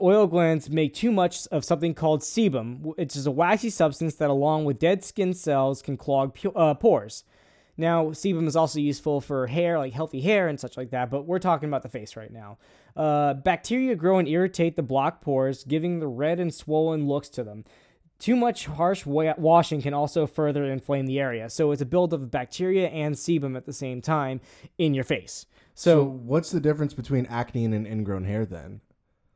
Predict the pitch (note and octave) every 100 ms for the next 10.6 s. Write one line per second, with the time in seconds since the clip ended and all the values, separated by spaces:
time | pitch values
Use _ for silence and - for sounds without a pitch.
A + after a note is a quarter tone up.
0 | _ _ _ - F#3+ G3 G3 F#3+ F#3+ E3+
1 | - G3 F#3 F3 F3+ G3 F#3+ G#3 D#3 D#3+
2 | E3 - C#3 C#3+ - D3+ B2 C#3 C#3+ B2
3 | - D3 - A3 G#3 - _ - D3+ D3
4 | C3+ D3 C#3+ B2 C#3+ C#3 C#3+ B2+ - C3
5 | C#3 D3+ D3+ D#3 D3+ C#3 C3+ C3+ C3 -
6 | B2+ B2+ G#2+ D3 C3 A#2+ A#2 D#3 E3 -
7 | E3 D#3+ C3+ B2 A2+ B2+ A#2+ B2 - C3+
8 | C#3 B2 C#3+ B2 B2+ B2 _ _ - E3+
9 | - - - _ - B2+ G2+ F2 _ _
10 | D3 C#3+ C3+ B2+ B2+